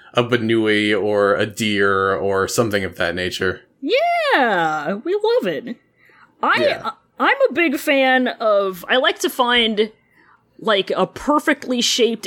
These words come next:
Speaker 2: acorn. I like to find
Speaker 1: <laughs>
Speaker 2: a really handsome leaf. Um,
Speaker 1: Yeah.
Speaker 2: I, I like to find, I like to go for, like, we have a lot of parks around here, and I like to go to the parks and go for a walk sometimes when it's not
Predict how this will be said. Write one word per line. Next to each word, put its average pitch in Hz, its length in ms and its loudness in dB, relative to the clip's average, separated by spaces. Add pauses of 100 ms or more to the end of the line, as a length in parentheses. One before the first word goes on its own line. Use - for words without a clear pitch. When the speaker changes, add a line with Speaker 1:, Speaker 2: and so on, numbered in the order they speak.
(140)
Speaker 2:
acorn. 185 760 -2 (800)
I 202 100 2
like 226 220 0
to 247 80 -2
find 190 680 0 (160)
Speaker 1:
<laughs> - 160 -20
Speaker 2:
a 226 80 2
really 269 400 0
handsome 202 640 -2
leaf. 190 520 -6 (680)
Um, 165 420 0
Speaker 1:
Yeah. 90 280 2 (720)
Speaker 2:
I, 196 400 2 (1040)
I 254 120 2
like 349 280 0
to 508 160 0
find, 254 540 0 (1040)
I 240 100 2
like 392 200 2
to 359 80 0
go 240 200 2
for, 208 300 0
like, 202 180 0
we 269 120 0
have 269 120 2
a 233 40 0
lot 196 140 2
of 165 100 -6
parks 175 340 -6
around 185 280 0
here, 185 140 2
and 180 80 -2
I 185 60 -4
like 190 160 0
to 180 60 -4
go 170 120 2
to 165 60 2
the 160 80 -2
parks 156 360 -6
and 160 80 -6
go 151 120 -2
for 151 140 -4
a 147 60 -4
walk 156 280 -4
sometimes 156 440 -4
when 147 100 -2
it's 139 120 -8
not 156 220 -2